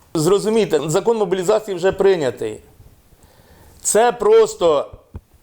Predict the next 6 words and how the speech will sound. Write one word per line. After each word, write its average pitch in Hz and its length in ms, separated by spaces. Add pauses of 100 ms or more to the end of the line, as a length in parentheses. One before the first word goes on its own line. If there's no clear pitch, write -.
(640)
упорядкування 233 1200
мобілізаційного 185 920
закону. 143 680 (3500)
Що 175 240
ми 190 140
маємо? 185 580